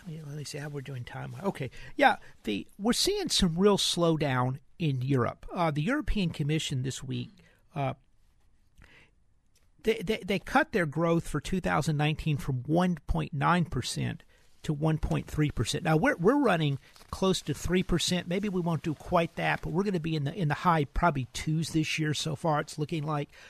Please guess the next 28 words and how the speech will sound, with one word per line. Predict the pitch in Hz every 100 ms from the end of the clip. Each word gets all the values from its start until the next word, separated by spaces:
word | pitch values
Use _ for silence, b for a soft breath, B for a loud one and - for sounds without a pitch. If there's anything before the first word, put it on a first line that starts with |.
| B B B B
Uh, | 220 214
so | - -
we're | 190 339
in |
pretty | - - 277
good | 202 175
shape. | - 202 -
We're | 247
the | 220
best | 131 180 175 -
economy | - 190 196 175 139 135 _ - -
in | - 147
the |
world | 135 156 175 139
right | 143 147
now | 156 165
for | - 143
a |
major | 139 147 131 127
economy, | 123 - 175 151 127
which | 127 139 131
is |
good. | 107 160 147 110 B B B B B
And | 196 185 180
now | - 190
the | 156
problem | - 294 254 175
is | 160 156